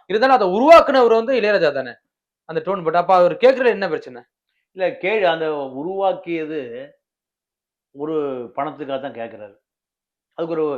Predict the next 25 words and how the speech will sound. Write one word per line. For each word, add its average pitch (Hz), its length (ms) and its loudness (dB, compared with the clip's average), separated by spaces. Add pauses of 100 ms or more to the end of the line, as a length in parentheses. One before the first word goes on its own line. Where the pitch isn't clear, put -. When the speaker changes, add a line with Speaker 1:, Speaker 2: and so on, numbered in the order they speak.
(240)
Speaker 2:
உன்னுடைய 175 240 -8
உழைப்புக்கான 208 600 0
ஊதியத்தை 196 320 -6
வாங்கிட்டியா 175 400 -2
வாங்கலையா? 139 400 -4 (1300)
உழைப்புக்கான 233 560 2
ஊதியத்தை 240 300 2
வாங்கிட்டியா 233 340 4
வாங்கலையா? 208 380 2 (640)
ஆ? 214 100 6 (180)
Speaker 1:
வாங்கியிருப்பாரு. 139 500 -4
Speaker 2:
வாங்கியாச்சு. 151 500 -6 (120)
அப்போ 165 280 -2 (800)
இத்தனை 196 480 -4
பேருக்கு 196 400 -4 (100)
ஊதியம் 180 340 -6
கொடுத்ததுக்கு 147 420 -14
தான் 170 100 -2
ஒரு - 100 -8
படத்துக்கு 139 340 -12
அஞ்சு 139 180 -16
கோடி 123 180 -16
ரூபாய் 135 160 -12
செலவு 113 180 -16
பண்றான், - 300 -20